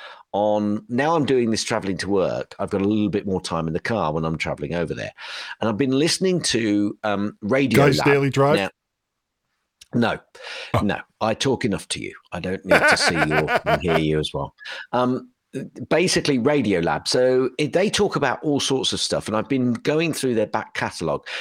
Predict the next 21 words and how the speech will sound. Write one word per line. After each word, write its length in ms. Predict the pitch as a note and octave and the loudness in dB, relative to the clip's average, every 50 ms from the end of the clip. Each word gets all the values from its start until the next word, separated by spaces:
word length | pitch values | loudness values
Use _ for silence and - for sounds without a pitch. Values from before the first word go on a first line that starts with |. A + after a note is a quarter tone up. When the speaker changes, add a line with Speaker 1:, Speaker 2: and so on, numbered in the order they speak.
| - - | -10 -4
Speaker 1:
Now, 140 | - C#3 D3 | 0 2 4
we've 220 | D3 D3 D3 - - - _ | 4 4 2 0 -2 -10 _
got 360 | - F#3+ G#3 A3 - - - F#3+ _ _ _ _ | 2 2 2 2 0 -4 -10 -18 _ _ _ _
through 580 | - - - - D3+ F3+ F3+ F3 F3+ F3 E3 D#3 | -12 -10 -8 -2 0 2 4 4 4 2 0 -2
to 480 | E3 - - - E3+ D#3+ D3 C#3+ C#3+ | -4 -4 -2 0 2 2 4 2 2
the 100 | C#3 C3+ | 0 -4
twenties 1000 | - - - - D#3+ D3 C#3+ C3+ - - A2 F#2 - - - - - - - - _ | -6 -6 -4 -2 0 0 0 -2 0 0 -2 -2 -2 -4 -6 -6 -4 -6 -6 -8 _
now, 360 | - A2 G2 F2 E2+ D#2+ D#2+ | -8 -4 -4 -2 -2 -2 -2
nineteen 420 | F2 G2 G#2+ A2+ A2 - A#2+ A2+ F#2+ | 0 0 0 0 0 -2 -2 -4 -4
twenty, 480 | - - - - A#2+ A2+ A2 G2+ - - _ _ - - - | -6 -10 -6 -4 -2 -2 -2 -2 -4 -8 _ _ -12 -10 -8
the, 360 | F#2 A#2+ A#2+ A#2 G#2+ G2+ - - - | -10 -6 0 0 0 0 -2 -6 -6
the 80 | - G#2+ | -6 -4
twenty 280 | - - C3 A#2 A2 | -2 0 0 0 0
twenty, 580 | G2 - - A2+ G#2+ F2+ - - C2+ - - - - - - - - - | 0 0 0 0 0 -2 -2 -4 -4 -4 -6 -8 -10 -12 -12 -12 -12 -4
when 200 | - A2+ A#2 A#2 | -2 0 2 2
we're 100 | A#2 G#2 | 0 2
going 220 | - A#2 A2 G#2+ | 0 0 0 0
through 140 | F#2+ - A2+ | -2 -2 -2
the 60 | G#2+ | -2
covid 500 | G#2+ - - D3+ D#3 - G3+ G#2 - - - | -2 0 0 2 2 2 2 0 -2 -2 -2
bit, 240 | D#2+ D2 C#2+ - | -2 -2 -2 -6